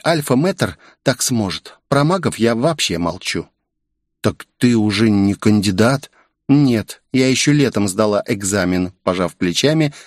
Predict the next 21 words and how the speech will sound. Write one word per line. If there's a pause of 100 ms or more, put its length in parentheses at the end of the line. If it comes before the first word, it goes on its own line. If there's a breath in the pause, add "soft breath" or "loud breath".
(120 loud breath)
ответила
княжна. (500 soft breath)
«Теперь
я
маг,
но (140 soft breath)
с
силой
начинающего
мэтра. (460 soft breath)
Попрактикуюсь
и
смогу
сдать
экзамен
весной». (680)
«Круто!» (720 soft breath)
Я
одобрительно
кивнул
головой.